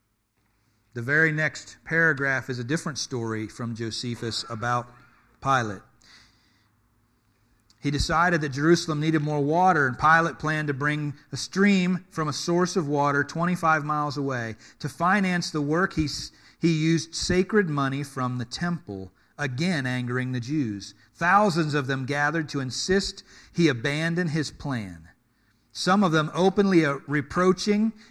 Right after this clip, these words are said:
and talking against Pilate, as crowds are apt to do. Pilate dressed a great number of his soldiers, again, as he hides people around in the crowd, right? That's what his M O is.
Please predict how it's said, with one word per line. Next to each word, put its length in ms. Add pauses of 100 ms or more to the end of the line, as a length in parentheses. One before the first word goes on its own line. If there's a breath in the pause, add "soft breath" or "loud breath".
and 180
talking 520
against 420
Pilate, 640
as 200
crowds 760 (140)
are 160
apt 300
to 80
do. 300 (760 soft breath)
Pilate 440 (340 soft breath)
dressed 360
a 40
great 320
number 320
of 80
his 180
soldiers, 680
again, 420
as 220
he 100
hides 440
people 360
around 380
in 80
the 60
crowd, 400
right? 180
That's 200
what 100
his 120
M 160
O 220
is. 340